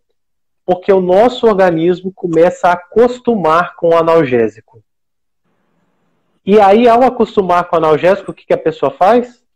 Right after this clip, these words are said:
Ela toma mais analgésico. Então, se ela tomava um comprimido, ela passa a tomar dois, que passa a tomar três, e assim ela entra num ciclo que nós chamamos de abuso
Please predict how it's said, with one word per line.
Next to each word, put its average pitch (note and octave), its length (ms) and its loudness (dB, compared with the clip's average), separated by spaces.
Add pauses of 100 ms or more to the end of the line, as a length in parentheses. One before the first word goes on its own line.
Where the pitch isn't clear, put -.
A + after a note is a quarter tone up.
Ela D3 140 -4
toma G3+ 420 0
mais F#3 400 -2
analgésico. B2+ 600 -2 (200)
Então, G3 200 0
se G#3 140 -6
ela A3 160 4
tomava F#3 480 0
um G3 100 0
comprimido, G3 520 -2
ela G3+ 120 2
passa F3 280 -4
a - 20 -16
tomar D#3 280 0
dois, F3 400 0
que G3 100 -6
passa E3+ 260 -4
a D#3 40 -20
tomar D#3 240 -2
três, G3+ 640 -4 (100)
e F3 140 0
assim F3+ 400 0
ela G#3 240 2
entra G3+ 280 -2
num F#3 160 -4
ciclo - 420 -4
que - 100 -8
nós F3+ 200 0
chamamos E3+ 440 0
de F3+ 240 -4
abuso A#3 840 0